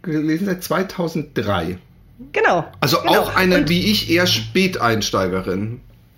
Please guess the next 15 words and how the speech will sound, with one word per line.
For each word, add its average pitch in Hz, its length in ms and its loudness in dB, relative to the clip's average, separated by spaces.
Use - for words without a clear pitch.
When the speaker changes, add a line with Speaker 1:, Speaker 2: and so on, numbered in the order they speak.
Speaker 2:
Richtig. 349 540 4
Also, 269 420 4
ich - 460 -8
war, - 160 -6
sportlich 254 540 2
war 190 160 4
ich - 140 -4
immer, 277 280 4
weil - 100 4
bei 185 120 2
uns 196 160 -2
in - 80 -4
der 185 80 0
Familie 214 380 2
Sport - 600 -4